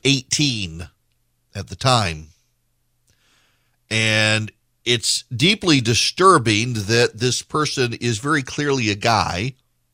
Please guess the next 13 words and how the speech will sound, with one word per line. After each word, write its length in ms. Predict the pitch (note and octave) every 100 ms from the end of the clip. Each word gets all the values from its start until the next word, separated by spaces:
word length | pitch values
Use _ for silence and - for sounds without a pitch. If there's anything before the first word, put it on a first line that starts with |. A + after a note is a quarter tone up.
| _ - _
now 260 | A2+ C3 D#3+
claiming 440 | D#3+ D#3 D3+ D3
to 80 | B2+
be 100 | A#2+
a 80 | A2+
woman, 600 | G#2+ C3 B2 E2+ G2+ D#3 _ _ _ _ _ _ _ _ _ _ -
uh, 720 | A2+ A2+ A2+ A#2 A#2+ A#2+ A#2 F#2+
sexually 680 | - - F3 - - D3+ C3+
abused 1000 | A2+ G2 C3+ D#3 C#3 C3 C3 B2 - -
a 260 | A#2 A#2 A#2
young 500 | A#2 A2+ C3+ C#3+ B2+
person, 760 | - C#3+ B2 - F2+ G2 C3+ C3 _ _ _ _ _ _ _
and 520 | G2+ G#2+ G#2+ G#2+ G#2+